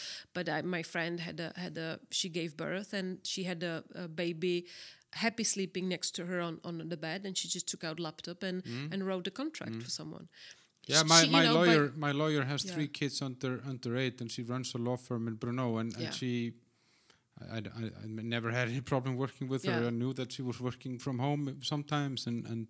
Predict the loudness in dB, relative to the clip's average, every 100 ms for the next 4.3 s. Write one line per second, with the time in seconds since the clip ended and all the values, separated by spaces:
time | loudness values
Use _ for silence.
0 | -2 0 -2 -8 _ _ -4 -4 -4 2
1 | 2 2 -12 -4 0 6 8 8 8 2
2 | 2 2 2 0 0 -2 -2 -4 -2 0
3 | 0 0 0 -2 -2 -2 -2 2 2 0
4 | -2 -2